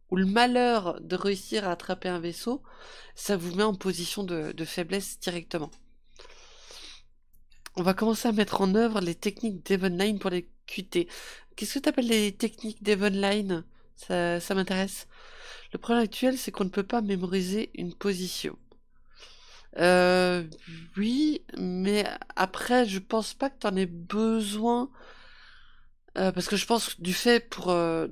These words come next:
tu, tu veux parler du fait que tu dises, bon, ben là, il y a un joueur, donc on, on met une position pour, euh,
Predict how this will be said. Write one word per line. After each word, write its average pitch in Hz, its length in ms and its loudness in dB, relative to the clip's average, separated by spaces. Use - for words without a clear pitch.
tu, 170 220 -10
tu - 160 -10
veux 190 80 0
parler 190 320 0
du 175 120 -6
fait 202 200 0
que 202 60 -16
tu - 140 -12
dises, 185 280 -2
bon, 185 160 0
ben 175 160 0
là, 185 100 2
il 196 60 2
y 190 60 0
a 175 60 2
un 170 140 0
joueur, 180 600 0
donc 180 320 2
on, 151 580 -2
on 117 120 -8
met 175 120 0
une 185 120 0
position 180 480 -4
pour, 170 180 -8
euh, 151 220 -4